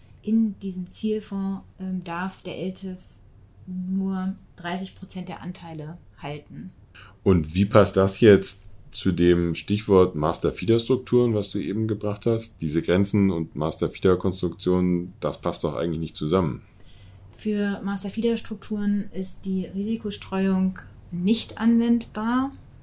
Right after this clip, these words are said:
Speaker 1: Da sind wir von befreit in, in dem Kontext. Das Konzentrationslimit von dreißig Prozent, was ich nannte, ist aber bisher nicht explizit, äh, ausgenommen. Ob das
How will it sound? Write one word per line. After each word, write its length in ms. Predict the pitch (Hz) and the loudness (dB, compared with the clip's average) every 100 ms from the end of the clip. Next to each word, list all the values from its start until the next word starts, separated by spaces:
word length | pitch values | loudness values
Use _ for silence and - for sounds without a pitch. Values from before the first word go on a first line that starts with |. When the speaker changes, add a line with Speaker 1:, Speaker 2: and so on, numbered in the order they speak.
| - - - - | -20 -20 -20 -8
Speaker 1:
Da 240 | 175 185 190 | -2 0 2
sind 240 | 196 190 | 2 2
wir 300 | 185 185 - - - - - - - - - | 0 0 -4 -10 -20 -20 -20 -20 -20 -12 -12
von 180 | - 202 | 0 2
befreit 500 | 180 - 165 190 233 | 2 -2 -2 0 2
in, 260 | 226 214 214 | 2 2 2
in 160 | 208 | 0
dem 320 | 196 208 214 226 - - - | 2 2 2 -2 -12 -20 -20
Kontext. 720 | - 208 220 226 208 - 196 | -2 2 2 2 -2 -6 -6
Das 440 | 196 190 185 - - | 0 0 0 -4 -8
Konzentrationslimit 1160 | 202 196 190 185 - 202 247 240 190 180 180 | -4 -2 -4 -6 -4 2 2 2 -2 -2 -4
von 400 | 185 185 170 175 - - | -8 -10 -8 -8 -12 -14
dreißig 640 | 175 156 180 185 190 190 - - - - - | -10 -6 -4 -2 -4 -6 -12 -18 -12 -12 -8
Prozent, 480 | 190 - 202 240 | -8 -4 2 2
was 140 | 208 180 | 2 -4
ich 140 | 180 | -8
nannte, 500 | 180 175 180 196 220 - - - - - | -6 -6 -2 -2 -2 -6 -16 -20 -20 -14
ist 120 | - | -8
aber 160 | 196 190 | -2 -2
bisher 260 | 185 202 | -2 2
nicht 320 | 190 214 - 160 | 2 2 -2 -12
explizit, 800 | - - 175 - - 185 180 - | -14 -14 -10 -6 -4 -4 -4 -8
äh, 260 | 180 175 - | -10 -12 -6
ausgenommen. 680 | 180 - 185 190 214 233 - - | -4 -2 0 2 4 2 0 -8
Ob 180 | 190 185 | -8 -2
das 380 | 190 190 - | 0 0 -4